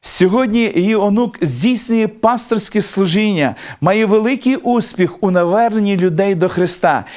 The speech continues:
І все це завдяки невтомній праці і впливу бабусі. Яка прекрасна зірка одного разу у вічності буде сяяти в її вінці.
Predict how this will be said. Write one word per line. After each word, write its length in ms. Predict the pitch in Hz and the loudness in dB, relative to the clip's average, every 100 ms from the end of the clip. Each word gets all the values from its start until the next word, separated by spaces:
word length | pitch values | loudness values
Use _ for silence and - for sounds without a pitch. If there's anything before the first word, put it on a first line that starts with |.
| - - | -8 -2
І 80 | 170 | 0
все 260 | - 220 | 2 0
це 160 | 214 190 | 0 0
завдяки 680 | 139 160 147 170 220 240 - - - | 0 0 0 0 0 -2 -2 -8 -4
невтомній 920 | 175 208 - - - 254 269 240 233 | 0 0 -2 -6 -2 0 0 0 0
праці 540 | 233 208 220 214 - 190 | 0 2 2 0 -2 -2
і 200 | - 190 | 0 -2
впливу 540 | 127 - 190 220 180 | -2 -2 0 2 0
бабусі. 720 | 151 165 156 170 165 151 127 - - - _ | 2 2 2 0 0 -2 -2 -4 -16 -20 _
Яка 260 | 143 160 220 | -2 2 0
прекрасна 840 | 208 170 175 180 226 254 - 233 | 0 -2 -2 0 0 0 -2 -2
зірка 640 | 208 147 214 185 127 135 107 - - | -2 0 0 0 0 -2 -4 -10 -4
одного 360 | 160 180 220 | 0 2 2
разу 380 | 226 247 233 214 | 2 2 0 0
у 180 | 233 220 | 0 -2
вічності 880 | 175 226 220 - 190 - - 165 - - - | 0 0 0 -2 -2 -2 0 -2 -2 -10 -2
буде 260 | 175 170 | 0 2
сяяти 760 | - - 208 208 202 202 196 - - _ 139 | 0 0 0 2 0 0 0 -2 -10 _ -4
в 40 | |
її 300 | 160 151 175 | -2 0 0
вінці. 680 | 160 160 - - 165 131 | 0 0 -2 0 0 0